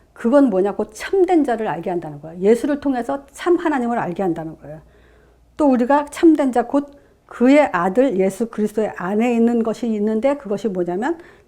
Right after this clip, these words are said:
참 하나님이시요 영생이시니라 그래요. 그래서 예수는, 어, 인성이죠. 어, 그리스도는 신성을 말하는 거죠.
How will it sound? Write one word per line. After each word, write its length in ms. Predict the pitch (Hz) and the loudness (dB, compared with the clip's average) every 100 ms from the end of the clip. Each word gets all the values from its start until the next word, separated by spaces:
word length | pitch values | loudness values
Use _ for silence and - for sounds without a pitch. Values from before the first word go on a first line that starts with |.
| _ | _
참 320 | - - 311 | -14 0 0
하나님이시요 840 | 294 302 294 254 226 185 247 285 294 - _ | 2 0 0 0 -2 -2 -2 -4 -6 -20 _
영생이시니라 880 | 185 208 202 220 190 185 165 165 156 | 0 0 0 0 -2 -2 -8 -8 -12
그래요. 240 | - 160 _ _ _ _ | -16 -20 _ _ _ _
그래서 340 | - 247 262 254 - _ | -4 -2 0 -4 -14 _
예수는, 720 | 196 240 233 - 220 254 - - - _ _ _ | 2 2 2 -4 -2 -2 -6 -8 -20 _ _ _
어, 520 | 202 180 175 175 165 - _ _ _ _ _ _ _ _ _ _ _ _ _ _ _ _ _ _ _ _ _ _ _ _ _ _ _ _ _ _ _ | -2 0 2 -2 -4 -12 _ _ _ _ _ _ _ _ _ _ _ _ _ _ _ _ _ _ _ _ _ _ _ _ _ _ _ _ _ _ _
인성이죠. 720 | 247 262 247 254 180 190 277 - _ _ _ _ _ _ _ _ _ _ _ _ _ | 2 2 4 2 2 2 -2 -2 _ _ _ _ _ _ _ _ _ _ _ _ _
어, 380 | 196 170 156 185 _ | -6 -4 -4 -8 _
그리스도는 720 | - 226 269 240 226 277 349 - _ _ _ _ - _ - _ - - _ _ _ _ _ _ _ _ | -4 -2 0 0 0 0 -2 -4 _ _ _ _ -20 _ -20 _ -20 -20 _ _ _ _ _ _ _ _
신성을 540 | - - 330 320 262 | -6 2 2 2 0
말하는 300 | 196 160 156 | -2 -4 -6
거죠. 300 | - 151 156 | -12 -14 -16